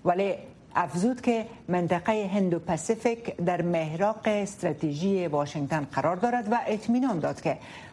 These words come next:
معاونت‌های واشنگتن به کشورهای جنوب شرق آسیا به شمول تایوان ادامه خواهد داشت.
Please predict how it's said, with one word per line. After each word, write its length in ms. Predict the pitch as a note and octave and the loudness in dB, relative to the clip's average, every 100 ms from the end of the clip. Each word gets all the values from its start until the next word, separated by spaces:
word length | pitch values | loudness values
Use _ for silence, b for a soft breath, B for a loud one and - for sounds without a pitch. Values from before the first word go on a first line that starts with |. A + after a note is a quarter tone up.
| - | 2
معاونت‌های 800 | F3+ F3 F3 E3+ E3 A3+ A#3+ A3+ | 2 4 2 2 2 0 2 2
واشنگتن 640 | F3 E3 - D3 E3+ D#3+ | 2 0 -2 0 0 2
به 80 | D#3 | -2
کشورهای 480 | D#3 - C3 D#3 D3 | -2 -4 -2 0 0
جنوب 340 | D#3 D3 C#3 | 0 0 -2
شرق 500 | - G#3 G#3+ G#3 - | -2 0 0 -2 0
آسیا 640 | G3+ - G3 F#3+ G3+ F#3+ F#3+ B B G#3 | 0 2 -2 0 2 2 0 B B -2
به 120 | B3 | -2
شمول 360 | - F#3 D3 | 2 0 0
تایوان 500 | C#3 D#3 C#3 D#3+ E3 - | 0 -2 0 0 -2 -4
ادامه 320 | D#3 D3+ D3 D#3 | -2 0 0 -2
خواهد 360 | - D3 D#3 - | -2 -4 -4 -8
داشت. 460 | - - - - | -16 -16 -18 -20